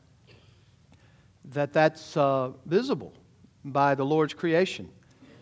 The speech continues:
So that's, that's kind of given to us in Romans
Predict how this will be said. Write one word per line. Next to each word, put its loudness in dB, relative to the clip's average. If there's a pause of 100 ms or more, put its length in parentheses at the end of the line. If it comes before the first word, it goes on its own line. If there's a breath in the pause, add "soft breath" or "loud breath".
(160 loud breath)
So -10
that's, -2
that's -6
kind 0
of -2
given 0
to -2
us -4
in -2
Romans -2